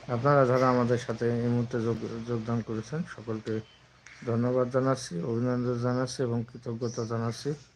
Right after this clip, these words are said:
বাংলা সাহিত্য হোনা YouTube চ্যানেলের পক্ষ থেকে। উম, তবে, আহ, যেভাবে বিষক্রিয়া হোক, আহ, যদি পাঁচ পার্সেন্ট ডেক্সট্রোস্যালাইন পশুর, আহ, শিরায় দিলে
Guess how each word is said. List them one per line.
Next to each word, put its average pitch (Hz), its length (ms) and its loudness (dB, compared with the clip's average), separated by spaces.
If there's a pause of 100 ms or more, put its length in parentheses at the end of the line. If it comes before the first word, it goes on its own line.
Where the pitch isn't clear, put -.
(520)
বাংলা 120 260 2
সাহিত্য 120 400 -2
হোনা 120 500 0
YouTube 120 340 -6
চ্যানেলের 113 460 0
পক্ষ 113 280 -4
থেকে। 131 360 2 (1160)
উম, 143 540 0 (420)
তবে, 139 220 2
আহ, 127 840 -4
যেভাবে 127 480 0
বিষক্রিয়া 123 460 -2
হোক, 131 280 -2
আহ, 120 240 -2
যদি 123 340 -2 (540)
পাঁচ 120 240 -2
পার্সেন্ট 127 460 -4
ডেক্সট্রোস্যালাইন 120 1040 -2
পশুর, 123 340 -8 (500)
আহ, 117 260 -2
শিরায় 117 420 -2 (640)
দিলে 120 420 2